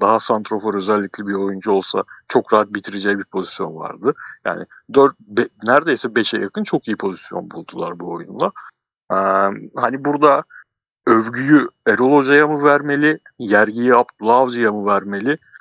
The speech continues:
Ben onda tam kararsızım. Ortadayım biraz. Çünkü hani Abdullah Avcı tamam muazzam bir se-, skor olarak muazzam bir seri getirdi. Ama, e, normal izleyenlerin düştüğü hataya bence Beşiktaş maçından beri düşüyor.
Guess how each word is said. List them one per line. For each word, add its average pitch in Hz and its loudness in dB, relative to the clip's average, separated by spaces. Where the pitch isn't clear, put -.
Ben 131 4
onda 131 2
tam 139 2
kararsızım. 123 0
Ortadayım 107 2
biraz. 107 0
Çünkü 127 -2
hani 120 0
Abdullah 131 2
Avcı 123 0
tamam 117 0
muazzam 143 0
bir 101 -4
se-, - 0
skor - 0
olarak 110 2
muazzam 120 2
bir 98 -8
seri 87 -4
getirdi. 85 -8
Ama, 147 2
e, - -8
normal 113 6
izleyenlerin 123 0
düştüğü 117 -6
hataya 117 2
bence 113 2
Beşiktaş - -2
maçından 101 -4
beri 123 -2
düşüyor. - 2